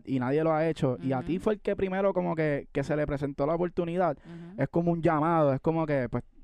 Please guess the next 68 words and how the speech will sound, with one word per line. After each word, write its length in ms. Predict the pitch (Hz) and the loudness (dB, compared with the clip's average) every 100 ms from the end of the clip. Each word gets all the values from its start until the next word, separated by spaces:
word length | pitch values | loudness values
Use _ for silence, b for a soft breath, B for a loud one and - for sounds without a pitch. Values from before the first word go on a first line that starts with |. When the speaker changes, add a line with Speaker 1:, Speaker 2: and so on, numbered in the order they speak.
| b b b - | b b b -6
Speaker 1:
te 160 | 113 | 0
toca 260 | 117 127 160 | 0 2 0
a 60 | |
ti, 140 | 147 185 | 0 0
eso 160 | 165 | 0
te 100 | 135 | -2
lo 100 | 143 | -2
puso 320 | 156 165 180 170 | -2 0 2 2
Dios 220 | 156 190 | 2 2
a 160 | 185 170 | 2 0
ti 200 | 175 196 | 2 2
al 120 | 170 | 0
frente 340 | 165 170 175 | -2 0 0
Speaker 2:
Ujú. 80 | 160 | 2
Speaker 1:
tuyo, 180 | 170 196 | 2 2
o 40 | 165 | 2
sea, 280 | 165 139 b b b b | 2 2 b b b b
es 140 | - 135 | -4 -4
tu, 200 | - 180 - - - - - - - - - | 0 0 -2 -18 -20 -20 -20 -20 -20 -20 -6
ese 200 | 156 - | -2 2
es 60 | 220 | 2
tu, 280 | - 214 190 | 4 4 4
como 240 | 175 165 165 | 2 2 2
tu 100 | 165 | 4
propósito 500 | 165 156 165 202 202 | 4 4 2 2 2
básicamente 560 | 190 196 196 196 196 | 2 0 -2 -2 -2
en 60 | 196 | 2
la 120 | 185 | 2
vida, 160 | 196 180 | 2 0
como 180 | 165 147 | 0 0
que 140 | 139 | 0
tú 100 | 135 | 0
eres 160 | 156 240 | 0 0
la 100 | 240 | 0
persona. 420 | 226 202 180 180 - | 0 -2 -2 -2 -2
Speaker 2:
Sí. 180 | - 139 B B | -4 -10 B B
Speaker 1:
Y 160 | 139 147 | -2 0
creo 260 | 147 156 202 | 2 2 4
que 120 | 185 | 2
eso 180 | 170 170 | 2 2
fue 260 | 202 190 135 | 2 2 0
lo 160 | 151 147 | 0 2
que 80 | 143 | 2
nos 100 | 131 | 2
pasó 220 | 135 143 | 0 2
a 20 | |
nosotros, 480 | 135 127 151 135 113 - - | 2 4 4 2 -2 -8 -8
en 140 | 131 | -4
este 180 | 123 135 | -2 0
caso, 300 | 131 151 135 | 2 2 2
que 200 | 127 123 b b b - | 0 -2 b b b -4
nosotros 280 | 131 131 135 | 2 2 2
teníamos 320 | 156 156 165 | 2 2 2
un 180 | 156 151 | 2 2
norte 280 | 175 165 151 | 0 2 0
y 80 | |
todavía 220 | 143 135 156 | 2 0 0
sigue 200 | 165 160 | 0 0
siendo 200 | 165 160 | -2 -2
el 60 | |
mismo 240 | 160 156 147 | -2 -2 0
norte, 320 | 165 160 143 | 0 0 0
pero 320 | 139 135 127 | 2 2 0
de 140 | 135 139 | -2 0
momento 340 | 139 135 135 | 2 0 0
se 100 | 143 | 0
presentó 400 | 151 156 160 147 | 0 0 0 0
esta, 180 | 151 165 | 0 0